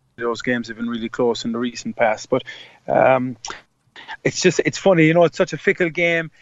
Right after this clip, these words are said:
I mean, Fitzmaurice wins the National League final against Dublin, and he's been lauded as a, you know, a tactical mastermind and a sage, and, and, and now a couple of short months later, you get beat by Mayo, and, and you're a buffoon, and, and you gotta go, and, and they'll be calling for his head. You know, it's,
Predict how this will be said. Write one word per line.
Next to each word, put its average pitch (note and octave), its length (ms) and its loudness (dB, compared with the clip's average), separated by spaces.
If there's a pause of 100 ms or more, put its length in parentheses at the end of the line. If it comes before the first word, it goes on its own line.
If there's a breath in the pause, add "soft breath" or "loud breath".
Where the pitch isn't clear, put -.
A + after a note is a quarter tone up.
(140 soft breath)
I C#3+ 60 -10
mean, D3+ 160 -8
Fitzmaurice E3 560 -4
wins D#3+ 200 -8
the D3+ 60 -12
National D3+ 300 -4
League D#3+ 180 -6
final D#3 320 -2
against D3 280 -6
Dublin, C#3+ 360 0
and C#3+ 120 0
he's C#3+ 120 -4
been C#3+ 160 -6
lauded C#3+ 360 0
as C3 160 -2
a, C#3 200 4 (280 soft breath)
you C#3 80 -6
know, C#3 80 0
a C3+ 60 -2
tactical - 400 -4 (180)
mastermind C#3 760 -2
and B2+ 100 -8
a B2 80 -8
sage, C#3 540 -4
and, C3 160 -2 (320 soft breath)
and, B2 240 -4
and C3 100 -4
now C3+ 140 2
a C3 60 -4
couple - 200 -4
of C3 60 -6
short C#3+ 220 2
months C3+ 260 -4
later, D3 200 4
you C3+ 100 0
get C3 120 -2
beat C#3 200 0
by C#3 120 -2
Mayo, C#3 300 0
and, B2+ 260 -2
and B2+ 160 0
you're B2+ 140 -2
a B2 60 -4
buffoon, C3+ 480 -2
and, B2 220 -8
and B2 140 -6
you A#2+ 100 -4
gotta B2 200 4
go, C3 320 4
and, A#2+ 180 -6
and A#2 140 -4
they'll A#2+ 80 0
be A2+ 80 -10
calling B2 240 2
for - 140 -10
his A2+ 100 -10
head. A#2+ 280 0
You B2+ 60 -4
know, C#3+ 120 4
it's, - 460 -6